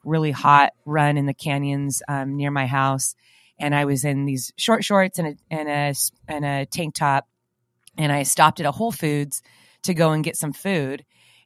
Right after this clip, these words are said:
And I, it was a really hot day, but I had always kept a long jacket in the backseat of my car. And so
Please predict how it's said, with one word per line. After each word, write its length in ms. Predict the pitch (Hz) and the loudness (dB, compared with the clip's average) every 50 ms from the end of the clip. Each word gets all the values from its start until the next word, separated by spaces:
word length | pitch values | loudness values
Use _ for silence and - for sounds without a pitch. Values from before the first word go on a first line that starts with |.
| _ _ | _ _
And 600 | 160 156 151 151 147 147 147 147 147 147 147 139 - - _ _ | -2 0 0 2 2 2 2 0 0 -2 -4 -6 -10 -14 _ _
I, 500 | 170 160 156 156 151 147 147 147 147 - | 4 6 6 6 6 4 4 2 0 -2
it 60 | - 160 | -2 -4
was 140 | 151 135 | -2 -2
a 40 | 151 131 | -4 -6
really 460 | 135 147 151 175 196 190 175 165 147 | -6 -4 2 4 4 4 4 4 2
hot 300 | 139 139 135 131 - 143 | 6 6 6 6 6 2
day, 280 | - 131 127 127 156 | -4 -4 -2 -2 -2
but 120 | 175 190 156 | 0 2 4
I 300 | 147 139 139 139 - - | 4 4 4 2 0 -2
had 180 | - 147 156 147 | -2 0 4 6
always 300 | 135 131 147 165 160 - | 6 6 6 4 0 -2
kept 200 | - 170 - - | -2 -2 -2 -2
a 40 | 160 | -2
long 280 | 151 151 147 147 147 143 | 0 0 0 0 0 2
jacket 340 | 151 127 139 - - - - | 2 2 2 2 -4 -8 -4
in 120 | 147 143 | -2 -2
the 80 | 135 127 | 0 2
backseat 360 | 139 120 131 - - - 143 | 2 0 0 0 -6 -8 -6
of 60 | 135 | -4
my 120 | 139 131 123 | -4 -6 -6
car. 300 | - - 127 120 127 143 | -2 0 0 0 2 0
And 180 | 143 127 123 | 0 -2 -4
so 340 | - - 147 131 127 127 - | -2 0 0 0 0 -2 -4